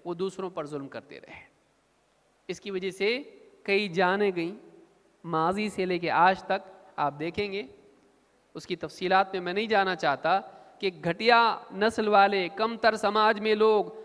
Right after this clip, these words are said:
और पैदाइशी एतबार से कमतर, रंग की बुनियाद पर, नस्ल की बुनियाद पर, कौम की बुनियाद पर, समाज के तबकात पर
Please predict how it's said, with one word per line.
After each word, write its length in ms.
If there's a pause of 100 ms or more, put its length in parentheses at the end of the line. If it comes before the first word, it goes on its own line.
(160)
और 180
पैदाइशी 600
एतबार 420
से 140
कमतर, 400
रंग 260
की 100
बुनियाद 440
पर, 160
नस्ल 280
की 140
बुनियाद 300
पर, 220
कौम 280
की 140
बुनियाद 340
पर, 240 (360)
समाज 420
के 120
तबकात 540
पर 140